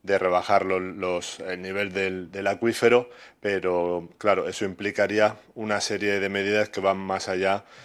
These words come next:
de medidas de ingeniería, como el drenaje, y que requerirían, pues, eh, limitar los aportes de agua de regadío y medidas que son, em, efectivamente, pues, tremendamente complejas y difíciles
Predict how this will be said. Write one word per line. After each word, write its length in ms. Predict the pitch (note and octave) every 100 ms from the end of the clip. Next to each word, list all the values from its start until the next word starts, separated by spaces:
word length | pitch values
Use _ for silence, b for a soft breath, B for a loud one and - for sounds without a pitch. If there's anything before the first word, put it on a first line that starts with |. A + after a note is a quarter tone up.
| B
de 100 | G2+
medidas 360 | F#2+ F#2 G2 F#2
de 80 | F#2
ingeniería, 540 | F2 F#2 F2+ A#2 B2
como 200 | G2 F#2
el 80 | F2+
drenaje, 560 | F2+ F#2 G2+ - A2+ A2+ B B B
y 80 | G2
que 180 | - G2
requerirían, 1040 | F#2+ F#2 F#2+ F2 F2+ F#2+ F#2+ G2 G2+ F#2+ - b b _
pues, 420 | G2 F#2 F2+ -
eh, 760 | F2+ E2+ E2 E2 E2+ E2 D2 C#2+
limitar 640 | E2+ F#2 F#2 - G#2 G#2 G2 F2+
los 280 | F#2 F#2 F#2+
aportes 680 | G2 F#2+ F#2+ - F#2+ F#2 - -
de 100 | F#2+
agua 300 | G2 G2 F#2+
de 60 |
regadío 640 | F#2 G2 F#2+ A2 A#2 A#2+ A#2+ B B
y 60 | F#2+
medidas 420 | F#2 F#2+ F#2+ G2
que 120 | -
son, 360 | - G2 G2+ F#2+ -
em, 420 | G2 F2+ F2+ F2+
efectivamente, 920 | F2+ G2 - G2+ G2 G2 A2 A2 G#2+ B B _
pues, 420 | G2 F2+ F2 - -
tremendamente 960 | F#2+ G#2 G#2+ G2 F#2+ F#2+ G#2 G2+ G2+
complejas 680 | - F#2 F2 G2+ G2+ G#2+ G#2+
y 60 | G2+
difíciles 680 | F#2 F#2 G2 G2 G#2 -